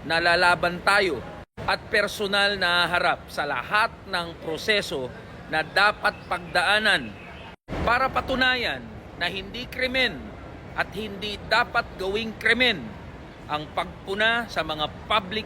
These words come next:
officials, lalong-lalo na sa mga usapin na nakakaapekto sa buhay ng mga manggagawa at ordinaryong Pilipino. Nitong nakaraan nga lang, eh, mismong Korte Suprema na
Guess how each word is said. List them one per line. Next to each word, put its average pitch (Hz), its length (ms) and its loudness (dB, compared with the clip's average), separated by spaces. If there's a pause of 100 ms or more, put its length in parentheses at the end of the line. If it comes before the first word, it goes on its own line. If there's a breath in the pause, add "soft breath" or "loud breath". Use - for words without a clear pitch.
(160)
officials, 175 720 0 (160)
lalong-lalo 233 640 2
na 220 160 2
sa 180 160 -2
mga 202 240 -2
usapin 196 480 -2 (560)
na 160 80 -2
nakakaapekto 190 1040 0
sa 160 160 -2
buhay 220 640 2
ng 190 240 -8
mga 190 160 -2
manggagawa 170 720 2 (320)
at 175 80 2 (120)
ordinaryong 165 680 0
Pilipino. 147 640 -2 (560)
Nitong 254 240 4
nakaraan 233 480 2
nga 208 160 2
lang, 208 160 0
eh, 131 160 -4 (160)
mismong 208 560 -2
Korte 214 400 0
Suprema 208 560 2
na 180 160 6